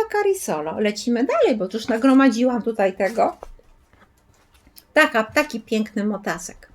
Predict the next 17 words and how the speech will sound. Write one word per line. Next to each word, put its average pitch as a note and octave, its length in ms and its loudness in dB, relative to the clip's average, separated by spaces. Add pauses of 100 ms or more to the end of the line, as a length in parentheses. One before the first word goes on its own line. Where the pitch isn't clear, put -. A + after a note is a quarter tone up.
Widać A3 360 4
od G3 100 -8
razu, A#3+ 300 2
że A3+ 120 -4
ma, G3+ 240 -2 (320)
że A3+ 180 -2
jest A3+ 200 0
taki, - 400 -4
e, - 40 0 (380)
e, - 360 -2
dwustugramowy. A3+ 920 -4 (1120)
Tsubame. F3+ 760 4 (220)
Tsubame E4+ 840 4
tutaj F4 440 0
mamy A#3+ 300 2
w B3 60 -10
składzie G#3+ 640 -4